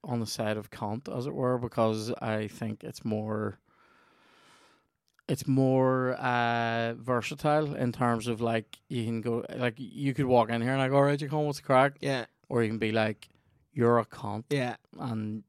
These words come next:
Speaker 1: you know, or you can be like, in traffic, "Cunt."
Speaker 2: Yeah.
Speaker 1: You know what I mean? I love that.
Speaker 2: It's great.
Speaker 1: Yeah. Whereas fuck, I don't think you, I don't think you can use fuck affectionately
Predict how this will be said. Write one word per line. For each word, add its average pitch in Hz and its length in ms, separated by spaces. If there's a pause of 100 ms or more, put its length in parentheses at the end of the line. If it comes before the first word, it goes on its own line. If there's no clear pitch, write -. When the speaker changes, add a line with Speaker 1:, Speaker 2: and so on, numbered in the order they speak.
Speaker 1:
you 117 120
know, 107 180
or 113 320
you 107 80
can 107 140
be 107 140
like, 110 360
in 113 140
traffic, 123 440 (180)
"Cunt." 294 680
Speaker 2:
Yeah. 123 160
Speaker 1:
You 190 60
know 160 120
what 143 100
I 143 40
mean? 160 80 (460)
I 143 40
love 120 180
that. 123 180 (280)
Speaker 2:
It's 135 120
great. 127 300 (360)
Speaker 1:
Yeah. 120 220 (260)
Whereas 139 180
fuck, 139 360
I 147 100
don't 143 120
think 127 140
you, - 100 (640)
I 175 80
don't 160 100
think 147 120
you 131 100
can 135 140
use 120 200
fuck - 460
affectionately 143 720